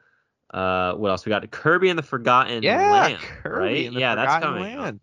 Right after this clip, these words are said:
Speaker 2: Early, I
Speaker 1: Uh,
Speaker 2: think spring.
Speaker 1: Well, I was about to say, was there, like, a s-,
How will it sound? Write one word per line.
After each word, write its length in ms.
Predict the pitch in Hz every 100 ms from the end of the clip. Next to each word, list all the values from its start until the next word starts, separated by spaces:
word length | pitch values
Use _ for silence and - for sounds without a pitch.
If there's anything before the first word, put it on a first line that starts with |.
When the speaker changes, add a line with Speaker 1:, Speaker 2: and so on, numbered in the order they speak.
| _
Speaker 2:
Early, 300 | 143 240 285
I 40 |
Speaker 1:
Uh, 40 | 170
Speaker 2:
think 120 | 240
spring. 640 | - - 131 240 320 120 - _ _ _ _ _ _ _
Speaker 1:
Well, 260 | 113 113 -
I 120 | 123
was 100 | 127
about 120 | 135
to 40 |
say, 120 | 135 120
was 240 | 110 117
there, 200 | 139 139
like, 240 | 135 131 131
a 140 | 123
s-, 180 | 127